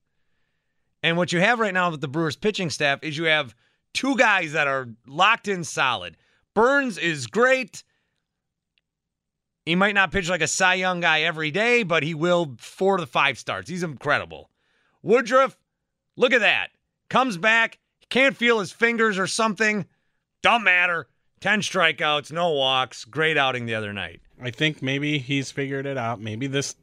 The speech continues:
Speaker 2: Raynaud syndrome was actually affecting him.
Speaker 1: That may be. So
Speaker 2: So
Speaker 1: that's great. Now he's taking medicine for it or
Speaker 2: Yep.
Speaker 1: whatever. But now we got two pitchers that are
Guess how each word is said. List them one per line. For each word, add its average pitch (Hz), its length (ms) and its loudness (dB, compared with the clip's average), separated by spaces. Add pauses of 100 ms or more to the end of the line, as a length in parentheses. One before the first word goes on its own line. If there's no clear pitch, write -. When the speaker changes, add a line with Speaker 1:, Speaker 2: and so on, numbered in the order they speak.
(140)
Speaker 2:
Raynaud 131 460 -8
syndrome 135 460 -8
was 135 280 0
actually 139 640 -4 (380)
affecting 147 500 0
him. 80 240 -20 (160)
Speaker 1:
That 110 240 -4
may 139 180 0
be. 208 240 0
So 151 300 0
Speaker 2:
So 139 60 -2
Speaker 1:
that's 160 240 2
great. 147 280 2
Now 139 140 -2
he's 135 140 -6
taking 170 380 -2
medicine 220 420 0
for 208 240 -4
it 196 60 -4
or 147 160 -2
Speaker 2:
Yep. 180 180 0 (280)
Speaker 1:
whatever. 196 640 0 (520)
But 143 120 -4
now 170 160 0
we 185 80 -2
got 180 220 0
two 196 160 -8
pitchers 160 400 -6
that 143 160 -2
are 131 260 -2